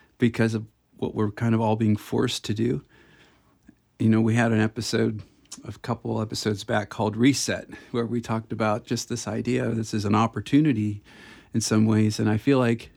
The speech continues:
part of that opportunity is our hearts are really being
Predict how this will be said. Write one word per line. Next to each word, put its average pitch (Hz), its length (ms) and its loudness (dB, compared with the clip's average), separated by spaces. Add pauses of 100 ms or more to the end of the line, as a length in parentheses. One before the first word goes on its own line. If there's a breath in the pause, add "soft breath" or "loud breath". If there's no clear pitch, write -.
(720 loud breath)
part 143 200 2
of 131 40 2
that 127 140 4
opportunity 123 640 2
is 110 160 0
our 107 140 0
hearts 135 360 -4
are 113 100 4
really 131 220 6
being 117 380 4